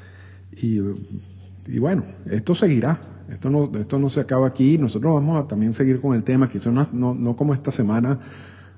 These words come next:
y la semana pasada creo que también, donde nos hemos ampliado tanto, pero, eh, esto va a seguir y yo, va a ser más interesante, repito, cuando empiece el sprint training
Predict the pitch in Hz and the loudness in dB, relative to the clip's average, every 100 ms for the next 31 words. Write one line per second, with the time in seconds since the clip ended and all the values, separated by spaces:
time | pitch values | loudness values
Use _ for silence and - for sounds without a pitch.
0 | - - 104 110 104 110 110 101 156 135 | -14 -8 -2 2 2 2 0 2 0 0
1 | - 123 120 110 120 98 98 107 110 - | -2 -2 -2 -4 -4 -4 -2 -2 -4 -10
2 | - - - - - 101 101 101 104 104 | -20 -20 -20 -12 -6 -4 -2 -2 0 0
3 | 120 135 107 110 120 120 127 104 - - | 2 0 2 2 2 0 0 0 -4 0
4 | 110 104 98 - - - - - - - | 0 0 -2 -8 -20 -20 -20 -20 -20 -16
5 | - 107 92 76 - - - - - - | -8 -4 -4 -8 -12 -18 -20 -20 -20 -20
6 | - - 110 107 143 151 123 110 113 151 | -20 -6 -6 -4 -2 -2 -2 0 4 6
7 | 139 104 110 113 - 107 113 139 143 156 | 6 2 0 -2 -2 0 2 2 4 4
8 | 160 156 120 101 127 135 127 117 147 147 | 4 2 0 0 -2 0 -2 0 0 0
9 | 117 101 92 107 110 139 117 131 131 127 | -2 -2 -2 -2 -2 -2 -2 2 2 2
10 | 113 101 | 2 0